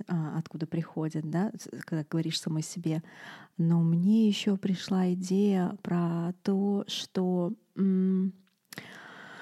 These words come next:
щас пос-, по-, попробую сформулировать. А, Люд, ты сказала про вот то, что ты об-, нашла себя сильной и как будто бы качнула в эту сторону. Там, где ты сильная,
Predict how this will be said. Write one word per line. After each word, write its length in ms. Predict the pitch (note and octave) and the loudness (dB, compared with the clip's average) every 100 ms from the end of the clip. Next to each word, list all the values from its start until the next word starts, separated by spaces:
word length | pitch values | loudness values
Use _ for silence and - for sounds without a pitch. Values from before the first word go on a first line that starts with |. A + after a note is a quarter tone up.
| - - - _ _ - | -18 -20 -20 _ _ 0
щас 320 | - F#3+ - | 4 4 4
пос-, 220 | G3 F3+ | 2 4
по-, 140 | - F3+ | 2 2
попробую 340 | F#3+ F#3+ F3+ | 4 6 4
сформулировать. 720 | E3+ G3 F#3+ G3 F#3+ D#3+ E3 - | 4 4 6 6 4 2 -2 -4
А, 260 | E3+ E3+ | 0 4
Люд, 200 | F#3 G3+ | 4 4
ты 80 | - | 0
сказала 420 | - G3 F#3 G3 F#3 | -4 2 4 4 4
про 680 | G3 F#3 F3+ F3+ F3 E3 | 2 2 4 4 4 2
вот 160 | E3+ F3 | 2 0
то, 80 | F#3 | 0
что 160 | - - | -2 -2
ты 120 | F3 | 0
об-, 180 | E3 - | 0 0
нашла 520 | G3 F#3 - A3 F#3+ | 2 2 4 4 4
себя 460 | F3 - F#3 F#3+ F3+ | 2 -2 0 2 2
сильной 580 | F3 - A#3+ - B3 F#3 | 0 -4 -4 0 2 2
и 40 | |
как 180 | F#3 F#3 | 0 -2
будто 260 | F#3+ A3+ G#3+ | -2 -2 -2
бы 120 | F#3+ | -2
качнула 500 | - G3+ - A3 G3+ | -2 -2 0 0 2
в 60 | G3 | 0
эту 140 | G3 | -6
сторону. 340 | - E4 C4+ | -4 -2 0
Там, 180 | G#3 A3 | 2 2
где 160 | G#3 F#3+ | 2 0
ты 140 | G3 | 0
сильная, 760 | F#3+ - B3 F#4 D#4+ A3+ F#3 | -4 -2 0 2 4 4 2